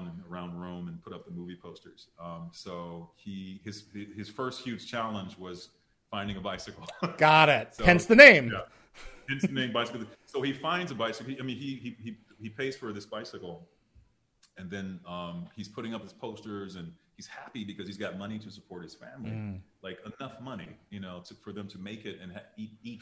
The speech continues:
Speaker 1: food and everything, pay for, pay for the rent and everything. And then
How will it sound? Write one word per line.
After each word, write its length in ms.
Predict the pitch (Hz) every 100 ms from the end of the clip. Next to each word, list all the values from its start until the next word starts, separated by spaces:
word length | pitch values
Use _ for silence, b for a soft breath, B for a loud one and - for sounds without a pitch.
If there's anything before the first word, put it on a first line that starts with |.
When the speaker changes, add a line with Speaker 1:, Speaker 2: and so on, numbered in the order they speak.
| -
Speaker 1:
food 300 | 117 92 76
and 80 | 92
everything, 320 | 104 87 - - - _ - -
pay 120 | 107 101
for, 80 | 104
pay 240 | - 107
for 100 | 101 98
the 140 | 92 90 - -
rent 260 | 95 90
and 80 | 90
everything. 320 | 98 101 - - _ _ _ _ _
And 120 | 113
then 360 | 113 117 113